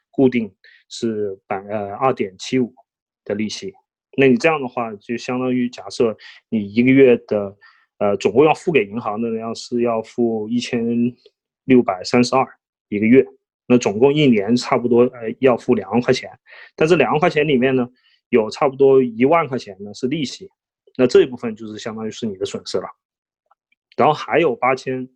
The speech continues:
将近九千块钱，九千多块钱呢，是你的，嗯，就是你其实是给你的房子增值了，就是你本来你的这个房子的拥有，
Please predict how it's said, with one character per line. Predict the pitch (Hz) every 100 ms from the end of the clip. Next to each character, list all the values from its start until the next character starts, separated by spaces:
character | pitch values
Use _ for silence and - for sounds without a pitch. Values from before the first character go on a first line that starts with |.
| _
将 | 123
近 | 135
九 | 120
千 | 95 117
块 | 135
钱， | 123 104 _
九 | -
千 | 101 120
多 | 127
块 | 127
钱 | - 98
呢， | 107 123 - -
是 | - 131
你 | 120 101
的， | 104 - _ _ _
嗯， | 107 101
就 | 120
是 | 110 - 110
你 | 104 101 - _
其 | -
实 | 117 131
是 | 139 123 - _ -
给 | 120
你 | 131
的 | 104
房 | 113 101
子 | 120
增 | 107 120
值 | - 92
了， | 98 _ _ _ _ -
就 | 127
是 |
你 | 120 117
本 | - 107
来 | 101 113 139 - _ _ -
你 | 110 101 - _ _ - - - -
的 | 110
这 | 104 127
个 | 123 113
房 | 107 104 131
子 | 127
的 | 104 107 101 104
拥 | 120 139
有， | 110